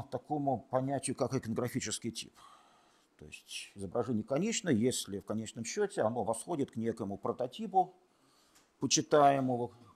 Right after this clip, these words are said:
канонизированному византийской традицией, что и осуществляется через соблюдение правил иконографического языка.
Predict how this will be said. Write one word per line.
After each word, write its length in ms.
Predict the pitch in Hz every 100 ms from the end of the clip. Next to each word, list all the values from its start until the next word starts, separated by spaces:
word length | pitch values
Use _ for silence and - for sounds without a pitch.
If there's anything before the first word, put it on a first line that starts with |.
| _ _ _ _ _ _ _ _ _ -
канонизированному 840 | 143 139 139 117 120 120 110 107
византийской 540 | 104 113 113 117 -
традицией, 720 | 104 131 170 226 226 185 151
что 300 | - - 170
и 420 | 170 - 117 98 87 - _ _ -
осуществляется 800 | 107 120 - 147 175 170 -
через 520 | 98 - 127 - - - _
соблюдение 640 | - - 87 107 104 98 95
правил 380 | 123 127 113 - _ _ _ _ _ _ _ -
иконографического 800 | 95 85 107 113 104 - 98 95
языка. 460 | 92 90 - -